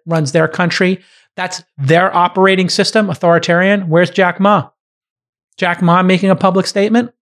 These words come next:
Where's the <laughs> guy who founded ByteDance? Huh? What's happening with Apple, the newspaper, uh, in, uh, Hong Kong? Oh, they just published their last issue and the C E O is going to jail. That's why America is gonna beat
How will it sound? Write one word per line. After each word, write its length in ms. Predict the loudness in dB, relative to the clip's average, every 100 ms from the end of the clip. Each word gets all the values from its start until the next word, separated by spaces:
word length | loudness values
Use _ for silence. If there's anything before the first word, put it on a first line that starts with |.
| -4
Where's 220 | -2 0
the 60 | -2
<laughs> 0 |
guy 300 | -2 -4 -2
who 100 | -4
founded 420 | -2 0 0 -2
ByteDance? 640 | -2 -4 -4 -2 -2 -4 -10 _ _ _ _ -6
Huh? 200 | -6 -2
What's 180 | -2 0
happening 380 | -2 0 2
with 140 | 2 0
Apple, 380 | -2 0 -2 0
the 120 | 2
newspaper, 680 | 2 0 -2 0 -2 -4 -8 _ _ _
uh, 220 | -6 -4 -2
in, 260 | 0 0
uh, 120 | 0 2
Hong 180 | 0
Kong? 220 | 0 -4 0
Oh, 140 | 2
they 180 | 4 4
just 220 | 2 0
published 300 | 0 0 0
their 80 | 0
last 300 | 0 0 0
issue 300 | -2 0 0
and 220 | -2 -4 -10 _ _ _
the 220 | -6 -4
C 280 | -2 -2 0
E 60 | 2
O 80 | 0
is 100 | 2
going 180 | 2
to 60 | 2
jail. 340 | 0 -2 -4 -10 _ _ _ _ -10
That's 420 | -4 -2 -2 -2
why 160 | 2 4
America 420 | 4 2 0 -6
is 200 | -8 -2
gonna 160 | 0
beat 380 | 0 0 -2 -4